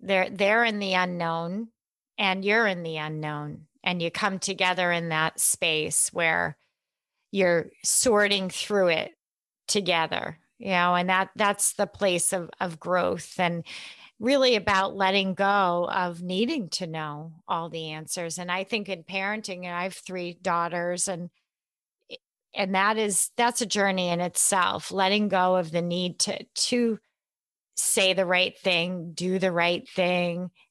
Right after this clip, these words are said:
make the right move, call the right person. And instead, what I always say is give yourself a chance as parents to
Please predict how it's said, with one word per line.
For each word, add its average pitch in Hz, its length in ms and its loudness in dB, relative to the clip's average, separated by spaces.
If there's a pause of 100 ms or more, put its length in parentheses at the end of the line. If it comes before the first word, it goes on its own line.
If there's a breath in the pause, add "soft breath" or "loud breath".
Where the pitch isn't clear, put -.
make 190 320 0
the 202 100 0
right 185 320 2
move, 185 460 0
call 196 260 2
the 190 140 0
right 180 340 2
person. 180 680 0 (520 loud breath)
And 190 520 2
instead, 202 840 2
what 190 140 -2
I 196 180 4
always 185 240 -2
say 185 380 0
is 180 320 -2 (160)
give 208 200 -4
yourself 202 600 -2
a 175 60 -8
chance 180 600 -4
as 175 320 -6
parents 185 680 -2
to 170 400 -4